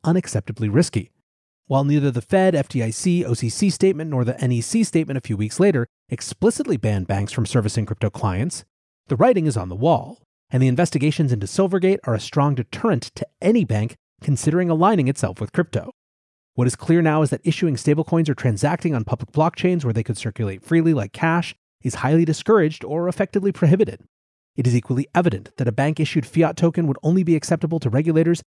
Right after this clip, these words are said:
if it were domiciled on a surveilled private blockchain. No unhosted wallets allowed." And perhaps most damagingly,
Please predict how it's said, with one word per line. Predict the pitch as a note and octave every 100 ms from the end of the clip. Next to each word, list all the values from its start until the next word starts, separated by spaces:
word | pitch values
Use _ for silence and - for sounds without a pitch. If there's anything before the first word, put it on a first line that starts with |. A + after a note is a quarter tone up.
| _ -
if | B2
it | C3
were |
domiciled | A#2+ C#3+ E3 D#3 E3 D#3+
on | B2+
a | A2
surveilled | A#2+ G2+ D3+ E3 -
private | - G#2+ A2
blockchain. | - D#3 - A#2+ F2+ - _ _ _ _ -
No | G#2+ B2+
unhosted | B2+ B2+ - G3+ G#3 - D#3+
wallets | G#2+ F2 F#2+ -
allowed." | F2 B2 A2 - - _ _ _ _ _ _ _
And | C#3
perhaps | C3+ C#3 D#3+ -
most | B2 A#3+ C4+ -
damagingly, | A2+ G2+ - F2+ F2+ C3